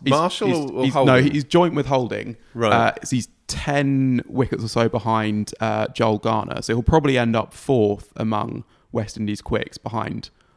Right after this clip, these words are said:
Speaker 1: Marshall, uh, Walsh and Ambrose, which is, which is,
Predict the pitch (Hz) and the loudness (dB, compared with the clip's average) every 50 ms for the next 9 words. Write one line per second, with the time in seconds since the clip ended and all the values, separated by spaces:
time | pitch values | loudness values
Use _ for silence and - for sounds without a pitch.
0 | _ _ - 113 107 107 104 98 - - 101 101 104 135 - _ _ _ _ _ | _ _ -4 -4 -2 -2 -4 -6 -8 -8 -8 -8 -8 -10 -12 _ _ _ _ _
1 | _ _ 107 107 104 101 - - 110 107 104 107 - - 107 107 104 101 - - | _ _ -6 -4 -4 -6 -4 -4 -4 -2 -2 -4 -6 -6 -6 -6 -6 -8 -8 -8
2 | - - 104 - - 113 - - 123 113 107 - - _ _ _ _ _ _ _ | -8 -10 -8 -10 -10 -10 -8 -8 -10 -10 -10 -16 -20 _ _ _ _ _ _ _
3 | _ _ _ _ - - - - - 127 117 | _ _ _ _ -20 -20 -14 -10 -10 -10 -10